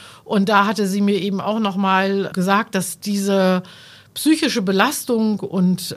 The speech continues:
dieses immer im Kopf zu wissen, dass er ihr doch irgendwo wieder begegnen könnte, auch zufällig,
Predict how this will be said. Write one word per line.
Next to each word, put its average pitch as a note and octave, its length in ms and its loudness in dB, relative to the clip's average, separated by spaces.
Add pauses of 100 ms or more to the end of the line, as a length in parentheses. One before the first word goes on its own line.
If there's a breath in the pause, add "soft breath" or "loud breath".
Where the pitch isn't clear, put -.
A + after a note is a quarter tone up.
dieses F#3+ 400 -2 (120)
immer B3 420 2
im G3+ 160 -2
Kopf - 460 -6
zu G3 260 -2
wissen, A3+ 480 0
dass G#3 380 -2
er G3+ 480 2
ihr A3 180 0
doch - 300 -2
irgendwo C#4+ 400 0
wieder G#3 180 0
begegnen F#3 560 0
könnte, F#3 600 0 (160)
auch G3 200 2
zufällig, D#3 800 -2